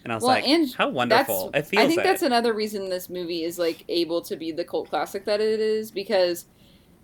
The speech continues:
Speaker 2: uh, I think everyone in this movie is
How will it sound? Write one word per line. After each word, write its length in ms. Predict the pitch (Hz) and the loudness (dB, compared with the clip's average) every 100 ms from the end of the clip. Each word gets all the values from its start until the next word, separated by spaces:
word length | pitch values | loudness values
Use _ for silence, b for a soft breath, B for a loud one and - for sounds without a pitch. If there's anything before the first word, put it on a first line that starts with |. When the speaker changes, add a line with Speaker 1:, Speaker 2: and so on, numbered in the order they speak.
| _ | _
Speaker 2:
uh, 500 | 185 190 180 170 156 - - - - | 0 2 2 0 0 -4 -14 -20 0
I 140 | 185 | 2
think 240 | 202 214 208 | 2 0 -2
everyone 600 | 156 190 185 220 208 214 | 2 4 2 -2 -2 -2
in 180 | 196 190 | -4 -2
this 200 | 180 175 | -4 -4
movie 540 | 170 170 175 185 - | -8 -8 -6 -6 -4
is 340 | 170 165 156 | -4 -6 -10